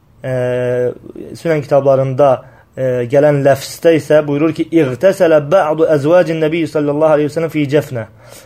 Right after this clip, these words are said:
Peyğəmbər sallallahu aleyhi və səlləmin zövcələrindən bəziləri bir qabda yuyundular, e, yuyundu. Fəcəəl yəğtəsilə minhə. Və Peyğəmbər sallallahu aleyhi və səlləm gəldi, e, ki, həmin qabda qalan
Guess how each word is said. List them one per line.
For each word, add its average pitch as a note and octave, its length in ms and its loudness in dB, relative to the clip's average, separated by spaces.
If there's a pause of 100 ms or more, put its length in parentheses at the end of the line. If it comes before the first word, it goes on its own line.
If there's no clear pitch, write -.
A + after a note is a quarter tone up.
(160)
Peyğəmbər D3 400 2
sallallahu D3 340 0
aleyhi C#3+ 140 0
və - 60 -16
səlləmin D3 400 -2
zövcələrindən C#3 720 0
bəziləri C3+ 500 2 (1300)
bir E3+ 220 0
qabda C#3+ 460 2 (800)
yuyundular, C#3+ 840 2 (1120)
e, C#3 80 -4 (180)
yuyundu. D3+ 480 2 (320)
Fəcəəl F3 560 2
yəğtəsilə E3+ 640 2
minhə. C3+ 380 0
Və D#3 100 0
Peyğəmbər E3+ 400 2
sallallahu D#3+ 460 2
aleyhi D3+ 160 0
və D3 80 0
səlləm D#3+ 340 0
gəldi, C#3+ 400 2 (520)
e, C#3+ 100 -4 (680)
ki, E3 220 2 (100)
həmin D3 400 0
qabda C#3+ 360 2
qalan C#3 280 4